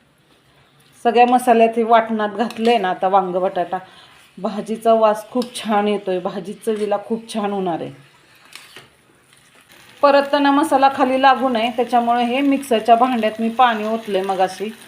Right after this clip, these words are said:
वाटण काढलेलं, त्याच्यात आपण पाणी घालायचं आणि थोडं थोडं व्यवस्थित हलवून घ्यायचं, म्हणजे खाली कढईला लागणार नाही भाजी. आता याच्यात मी आहे ना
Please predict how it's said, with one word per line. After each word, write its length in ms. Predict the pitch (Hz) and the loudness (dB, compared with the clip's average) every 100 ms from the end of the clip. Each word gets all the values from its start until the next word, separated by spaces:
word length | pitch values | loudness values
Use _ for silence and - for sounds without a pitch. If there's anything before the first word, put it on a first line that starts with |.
| 185 | 0
वाटण 360 | 214 208 196 190 | 2 2 -2 0
काढलेलं, 500 | 202 175 180 185 302 - - - - | 2 2 -2 -2 -4 -8 -18 -12 -4
त्याच्यात 280 | 226 240 240 | 0 2 2
आपण 260 | 240 247 | 2 0
पाणी 340 | 240 262 233 233 | 2 2 2 2
घालायचं 500 | 247 233 208 - 269 - - - - - - - - - - - | 4 4 0 -4 -8 -8 -16 -18 -18 -18 -18 -18 -18 -18 -10 -4
आणि 200 | 196 226 320 - - - | -2 -2 -4 -8 -14 0
थोडं 240 | 247 240 240 | 4 6 6
थोडं 200 | 247 233 | 4 4
व्यवस्थित 460 | 233 240 226 - 233 | 6 4 4 -4 -2
हलवून 280 | 254 214 175 | 0 0 -4
घ्यायचं, 320 | 170 160 147 135 - - - - - - - - - - - - | -8 -10 -14 -14 -16 -18 -18 -18 -18 -18 -20 -20 -20 -20 -8 -6
म्हणजे 240 | 202 220 226 | -4 -4 0
खाली 240 | 240 240 247 | 2 2 2
कढईला 520 | 269 240 226 226 294 - - - | 4 6 6 4 2 -2 -12 0
लागणार 460 | 240 247 226 202 196 | 4 4 4 2 2
नाही 160 | 202 | 0
भाजी. 320 | 185 196 143 160 - - - - - - - - - - - - - - - - - - - - - - - - - - - - - - - - - - - | -4 -6 -10 -12 -12 -16 -16 -16 -16 -16 -16 -18 -20 -20 -20 -20 -20 -20 -20 -20 -20 -20 -20 -20 -20 -20 -20 -20 -20 -20 -20 -20 -20 -20 -20 -20 -20 -20 -12
आता 240 | 208 226 | -6 0
याच्यात 380 | 247 240 247 247 | 0 0 -2 -2
मी 140 | 254 277 | -2 -2
आहे 120 | 220 | -2
ना 140 | 214 | -2